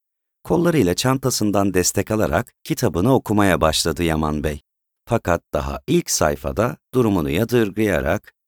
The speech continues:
şoför yanına oturduğuna pişman oldu. Burada kendisini tam tarif edemiyordu ama açıkta kalmış gibi hissediyordu.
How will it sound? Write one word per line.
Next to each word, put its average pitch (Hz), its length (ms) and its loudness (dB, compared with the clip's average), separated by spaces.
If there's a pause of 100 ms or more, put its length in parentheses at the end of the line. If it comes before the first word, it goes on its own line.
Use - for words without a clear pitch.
şoför 127 380 -2
yanına 76 340 0
oturduğuna 90 600 -2
pişman 82 500 -4
oldu. 73 320 -8 (680)
Burada 120 260 0
kendisini 98 680 -2
tam 139 260 -4
tarif 131 420 0
edemiyordu 92 480 0
ama 90 420 0 (260)
açıkta - 440 -2
kalmış 107 460 -2
gibi 82 220 -4
hissediyordu. 80 640 -6